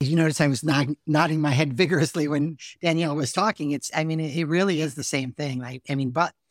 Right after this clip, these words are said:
like, Young Alfred is, like, um, Alfred is so familiar to people. Like, you know what I mean? Like, people who know Batman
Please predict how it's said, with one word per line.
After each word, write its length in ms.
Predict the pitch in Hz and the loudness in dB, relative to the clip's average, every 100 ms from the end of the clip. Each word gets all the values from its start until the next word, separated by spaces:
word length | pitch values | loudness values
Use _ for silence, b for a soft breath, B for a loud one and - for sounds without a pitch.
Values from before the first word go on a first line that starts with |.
| _ _ _ - | _ _ _ -2
like, 200 | 156 147 _ _ _ _ _ _ _ | 0 0 _ _ _ _ _ _ _
Young 240 | 165 175 180 | -2 0 2
Alfred 420 | 160 - 143 127 | 0 -2 -6 -6
is, 180 | 127 139 | -4 -2
like, 280 | 131 123 _ _ _ _ _ _ _ - | 0 -2 _ _ _ _ _ _ _ -6
um, 420 | 127 113 123 120 - | -4 -4 -6 -4 0
Alfred 300 | 196 185 156 | 0 0 -4
is 100 | - | -4
so 380 | - 160 160 156 | 0 2 2 0
familiar 720 | 143 135 127 120 104 104 - - | -2 0 0 -2 -8 -12 -18 -6
to 100 | 135 | -4
people. 480 | 131 113 104 - - 147 | -2 -4 -6 -12 -4 2
Like, 260 | 135 127 | 2 2
you 80 | 160 | 2
know 60 | 143 | 4
what 60 | |
I 40 | 143 | 4
mean? 220 | 147 143 | 2 2
Like, 240 | 139 - | 0 -2
people 240 | 196 196 175 | -4 -2 0
who 100 | 185 | 0
know 380 | 156 139 127 120 | 0 -2 -6 -8
Batman 640 | 165 196 160 139 127 123 | 0 0 2 2 2 0